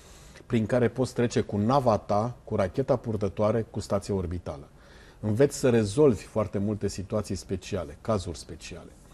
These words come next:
Știi exact cum funcționează toate sistemele, dai examene. La fiecare jumătate de an am dat examene serioase legate de modul de explorare și exploatare al navei cosmice, stației orbitale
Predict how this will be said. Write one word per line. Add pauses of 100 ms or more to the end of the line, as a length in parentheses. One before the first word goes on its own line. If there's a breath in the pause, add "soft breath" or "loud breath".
(520 loud breath)
Știi
exact
cum
funcționează (300)
toate
sistemele,
dai
examene.
La
fiecare
jumătate
de
an
am
dat
examene
serioase (480 loud breath)
legate
de
modul
de
explorare
și
exploatare
al
navei
cosmice,
stației
orbitale